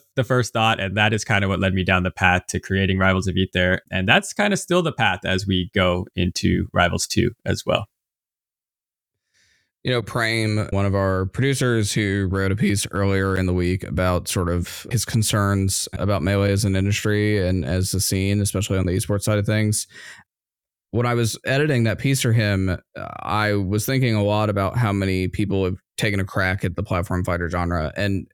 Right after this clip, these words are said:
Speaker 2: and largely have been unsuccessful, right? Like, we've seen Nickelodeon and their, and a dev studio take a crack with their I P and Nickelodeon All-Star Brawl. They just came out with All-Star Brawl two, but All-Star Brawl one, like, kind of did the thing that a lot of games do where it had,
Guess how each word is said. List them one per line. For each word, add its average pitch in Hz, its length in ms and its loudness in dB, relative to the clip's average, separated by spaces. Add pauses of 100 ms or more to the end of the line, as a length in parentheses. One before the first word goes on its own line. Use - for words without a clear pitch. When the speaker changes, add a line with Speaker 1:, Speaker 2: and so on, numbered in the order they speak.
Speaker 2:
and 110 420 -2 (380)
largely 151 440 0
have 110 100 2
been 104 120 0
unsuccessful, 87 640 -4
right? 85 260 -2
Like, 87 120 -2
we've 95 220 -2
seen 95 480 -2 (500)
Nickelodeon 110 760 2
and 95 280 0
their, 98 240 0 (120)
and 98 140 0
a 95 60 2
dev 98 180 0
studio 98 280 0
take 98 180 0
a 95 120 0
crack 101 360 -4
with 92 80 -4
their 98 140 0
I 101 100 2
P 98 240 0
and 92 100 0
Nickelodeon 90 400 0
All-Star 92 240 0
Brawl. 92 440 0
They 95 100 -2
just 95 140 -2
came 92 140 -2
out 90 140 0
with 95 100 0
All-Star 92 260 -2
Brawl 82 180 -2
two, 110 300 2
but 98 120 0
All-Star 107 280 0
Brawl 90 220 0
one, 98 380 0
like, 90 320 -2 (420)
kind 95 200 0
of 85 240 0
did 92 220 0
the 92 100 0
thing 95 280 0
that 90 100 0
a - 20 0
lot 101 160 0
of 101 60 0
games 95 260 0
do 95 220 0
where 87 240 0
it 80 100 -4
had, 90 420 0